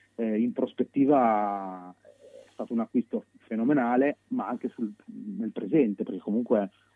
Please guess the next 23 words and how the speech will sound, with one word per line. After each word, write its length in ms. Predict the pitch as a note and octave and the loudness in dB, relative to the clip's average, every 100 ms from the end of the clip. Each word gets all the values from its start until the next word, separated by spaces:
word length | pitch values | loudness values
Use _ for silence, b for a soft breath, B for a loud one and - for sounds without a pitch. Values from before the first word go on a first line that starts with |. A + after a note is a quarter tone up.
| _ | _
è 80 | B2 | -4
un 80 | B2 | -2
giocatore 420 | A#2+ B2 B2+ B2 | -2 0 0 2
molto, 460 | A#2+ A2+ - G#2+ G#2 | 2 2 0 -2 0
molto, 280 | A2 - G#2+ | -2 -4 -4
molto 220 | G#2+ G#2+ - | -4 -6 -4
forte. 420 | - G3 - - b b b _ | -2 -2 -4 -12 b b b _
Se 140 | D3 C#3+ | 2 2
ci, 360 | - C#3+ C3 - _ - - A2 F3+ A#3 A3+ - | 2 2 2 -2 _ -14 -10 -8 -2 0 2 0
se 180 | A#2+ B2 | -2 0
pensiamo 460 | C3+ - D3+ C3 | 0 4 4 6
anche 180 | B2+ B2+ | 4 4
all'operazione 540 | B2+ A#2+ C3 B2+ C#3+ C3 | 0 0 -2 -2 -2 0
in 80 | C3 | 0
uscita, 420 | B2+ D3+ C3 A2 | -2 -4 -6 -8
Kulusevski 760 | - A2+ A#2 B2 - - A2+ - _ | -4 -2 2 0 0 -2 -2 -2 _
e 100 | B2 | 0
Bentancur, 840 | C3+ B2 C#3 B2 C#3 C#3 C#3 C#3+ C#3 _ _ _ _ _ _ _ | 0 2 -2 2 4 4 4 0 -4 _ _ _ _ _ _ _
due 240 | - A#2 A2+ | -8 -4 -4
cessioni, 640 | A#2 - B2+ B2 A#2 A2 | -6 -8 -4 -2 -2 -4
eh, 580 | - G2+ G2+ F#2+ F#2 F#2+ - | -8 -10 -8 -8 -10 -12 -6
chiacchierate 720 | A#2 - A2 A2+ A#2 - A#2 | -6 -4 0 2 0 -2 -4
e, 640 | G#2+ A2+ G#2+ G2+ G2+ G2+ | -2 -4 -4 -6 -6 -8